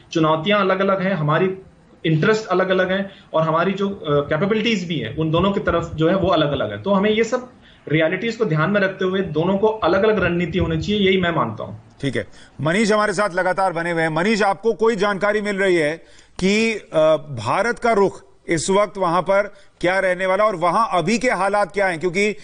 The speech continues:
Speaker 2: जनरल जायसवाल ये कह रहे थे कि ये मान के चलिए कि अगर तनाव इतना बढ़ गया है तो हो सकता है वो escalate होकर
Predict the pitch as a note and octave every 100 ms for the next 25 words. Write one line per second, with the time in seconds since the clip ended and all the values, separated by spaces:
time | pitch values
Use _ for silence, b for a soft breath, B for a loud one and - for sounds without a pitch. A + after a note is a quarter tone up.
0 | B - B2 F3+ A3 F3+ F#3 F#3 G#3+ G#3+
1 | G3+ F#3+ F#3 F#3+ E3 F3 F3+ F3+ E3 F3+
2 | F3 F#3 F3 F#3+ F3+ E3+ E3+ E3 F3 D#3
3 | F#3 E3+ D3+ D3 B2 C3 E3 B B -
4 | G3+ C#3+ F#3 F#3+ A3+ - A#3 A#3 A#3 G3+
5 | - G3 G#3 G3 G3 G#3+ -